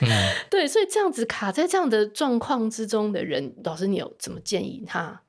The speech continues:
Speaker 2: 可以怎么去调整啊？
Speaker 1: 一样的，就是先觉察吧。
Speaker 2: 嗯。
Speaker 1: 我觉察我在每一个当下是什么样的状态，所以透过觉察，你大概就知道我自己是卡在哪里。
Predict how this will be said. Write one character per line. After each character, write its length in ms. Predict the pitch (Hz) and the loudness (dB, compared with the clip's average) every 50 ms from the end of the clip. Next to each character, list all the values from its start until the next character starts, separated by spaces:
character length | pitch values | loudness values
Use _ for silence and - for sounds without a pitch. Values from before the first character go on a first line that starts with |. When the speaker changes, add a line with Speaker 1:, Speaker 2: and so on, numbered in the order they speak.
| _ _ _ | _ _ _
Speaker 2:
可 220 | - - 185 165 | -6 -2 0 0
以 120 | 165 180 | 0 0
怎 160 | 170 - - - | -2 -6 -8 -10
么 200 | - - - - | -10 -14 -16 -14
去 160 | - - 165 | -10 -10 -10
调 220 | - - - - - _ | -8 -10 -12 -12 -12 _
整 120 | - - - _ | -12 -12 -12 _
啊？ 80 | - - - _ _ - - - - - - - | -20 -20 -20 _ _ -20 -18 -16 -16 -16 -6 -2
Speaker 1:
一 80 | - 127 | 2 4
样 180 | 143 190 190 | 4 4 4
的， 80 | 151 127 | 4 4
就 140 | 127 123 117 | 4 2 2
是 160 | 113 120 110 | 2 2 2
先 240 | - - 113 110 107 | 4 4 4 4 4
觉 200 | - 101 90 92 | 2 2 0 0
察 240 | 95 104 98 - 92 | 0 -2 -4 -4 -4
吧。 340 | - - - - - - _ _ _ _ _ _ _ _ _ _ _ - | -8 -8 -10 -10 -12 -14 _ _ _ _ _ _ _ _ _ _ _ -2
Speaker 2:
嗯。 160 | 180 160 160 | 0 0 2
Speaker 1:
我 180 | - 110 107 107 | 2 2 2 0
觉 200 | - - 127 151 | 0 -2 -2 0
察 200 | - - 143 131 | 0 0 0 2
我 160 | 127 110 101 | 2 0 2
在 140 | - 139 139 | 2 2 2
每 180 | 127 110 90 | 4 2 2
一 40 | 95 | 0
个 80 | 104 104 | -2 -2
当 240 | - 127 123 120 120 | -2 -2 -2 -2 -2
下 200 | - 135 120 110 | 0 -2 -2 -2
是 160 | 107 - 120 | -4 -2 -2
什 160 | 110 - - | 0 0 0
么 100 | 95 98 | 2 2
样 100 | 107 117 | 4 4
的 80 | 117 101 | 4 2
状 300 | 95 - 123 107 98 101 | 2 2 0 -2 -2 -2
态， 340 | - 113 101 98 - - _ _ _ _ _ _ _ _ _ _ _ _ | -2 -2 -2 -2 -6 -12 _ _ _ _ _ _ _ _ _ _ _ _
所 160 | _ - - 139 | _ 2 2 2
以 240 | 127 123 131 - - _ - | 2 2 -2 -8 -14 _ -2
透 120 | - 160 | -2 0
过 140 | 156 170 156 | 2 2 2
觉 180 | 135 117 110 113 | 2 2 0 2
察， 220 | 113 - 120 107 | 2 0 0 0
你 100 | 101 95 | 0 -2
大 140 | 92 - 117 | -2 -2 -2
概 100 | 120 117 | -2 -2
就 120 | 113 120 | -2 -2
知 180 | 110 - - 104 | -2 0 0 0
道 140 | 117 110 104 | 0 0 0
我 200 | - 98 98 101 | 0 0 0 2
自 160 | - - 175 | 2 2 2
己 140 | 170 - 92 | 2 2 0
是 140 | - - | 0 0
卡 200 | 131 - - 101 | 0 0 -2 0
在 140 | - 101 98 | 0 0 0
哪 240 | 92 87 85 82 85 | 0 0 -2 -2 -4
里。 220 | - - - - | -4 -4 -6 -10